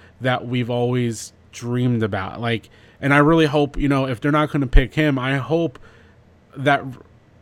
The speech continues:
Rusev could be that guy. But I'm tired of the whole,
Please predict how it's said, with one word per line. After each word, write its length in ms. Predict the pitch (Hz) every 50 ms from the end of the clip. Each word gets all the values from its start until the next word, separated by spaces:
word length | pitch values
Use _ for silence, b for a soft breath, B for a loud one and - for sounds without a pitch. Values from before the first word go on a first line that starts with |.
| 113 120
Rusev 520 | 135 156 196 202 - - 156 135 123 -
could 140 | - 135 113
be 120 | 113 117
that 220 | 113 110 107 107 98
guy. 340 | 110 104 98 101 98 101 - - _ - -
But 140 | 139 131 -
I'm 180 | 139 151 160
tired 320 | 151 - 151 156 151 156 160
of 80 | 156
the 120 | 143 147 139
whole, 400 | 123 147 143 139 139 135 131